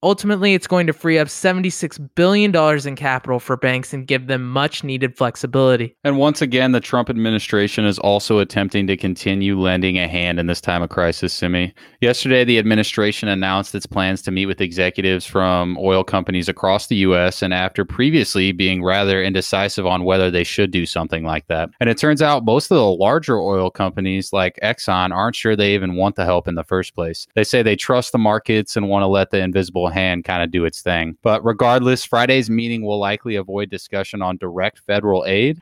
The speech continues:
Speaker 2: and will focus more on smaller actions like waiving the law that requires American vessels to be used for transporting oil between U S ports.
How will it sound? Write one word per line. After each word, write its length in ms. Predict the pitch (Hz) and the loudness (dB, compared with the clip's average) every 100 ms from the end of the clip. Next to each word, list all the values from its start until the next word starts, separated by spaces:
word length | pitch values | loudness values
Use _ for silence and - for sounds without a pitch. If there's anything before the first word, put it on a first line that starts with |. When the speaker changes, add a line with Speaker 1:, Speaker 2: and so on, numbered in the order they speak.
| 120 | -2
Speaker 2:
and 100 | 120 | 0
will 140 | 127 | 0
focus 460 | - 180 180 175 135 | 2 0 2 0 0
more 320 | 123 127 117 | 2 4 4
on 140 | 104 | 2
smaller 420 | - 117 104 104 | -2 0 2 4
actions 580 | 92 95 101 - 101 95 | 2 2 -2 -4 -4 -2
like 160 | 98 87 | -2 -2
waiving 380 | 95 95 98 101 | 0 0 2 0
the 100 | 95 | 0
law 320 | 90 87 92 | 2 4 4
that 160 | 90 87 | 2 -2
requires 400 | 90 - 92 90 92 | -4 0 2 0 -2
American 480 | 87 90 92 92 87 | -4 -2 -2 -4 -4
vessels 480 | 90 90 98 92 | -4 -4 -6 -8
to 100 | - | -6
be 120 | 92 87 | -4 0
used 320 | 87 87 - | 0 -2 -2
for 100 | 92 | -4
transporting 720 | - 90 87 - 90 87 87 | 0 -2 -2 -2 0 0 0
oil 240 | 85 82 | 2 2
between 380 | 80 82 85 80 | 2 -2 -2 0
U 160 | 82 80 | 4 2
S 100 | 78 | 2
ports. 460 | - 82 78 - | -2 -2 -2 -6